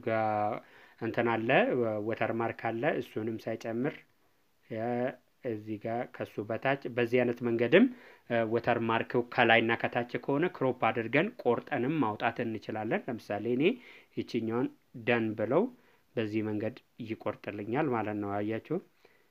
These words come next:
አዎ፣ ኤክስ-፣ ኤክስፖርቲንግ ይላል ከታች። እኔ የጨመርኩትም፣ አ፣ ለምሳሌ እኔ የጨመርኩትን ወተር ማርክ እሱንም አንፈልግም ብል ቆርጠን ማውጣት እንችላለን።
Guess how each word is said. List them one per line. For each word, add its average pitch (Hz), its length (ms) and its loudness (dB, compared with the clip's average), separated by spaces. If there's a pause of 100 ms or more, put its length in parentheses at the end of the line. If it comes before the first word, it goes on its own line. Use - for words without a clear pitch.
(320)
አዎ፣ 101 320 -6
ኤክስ-፣ - 220 -10 (240)
ኤክስፖርቲንግ 110 760 -2
ይላል 127 300 0 (560)
ከታች። 127 420 2 (600)
እኔ 120 160 2
የጨመርኩትም፣ 127 800 2 (300)
አ፣ 113 120 4 (720)
ለምሳሌ 120 520 0
እኔ 120 140 0
የጨመርኩትን 117 640 -4
ወተር 139 340 -2
ማርክ 196 300 0 (440)
እሱንም 120 400 0
አንፈልግም 117 560 -2
ብል 151 180 -4
ቆርጠን 113 360 -4
ማውጣት 123 340 -2
እንችላለን። 135 540 -2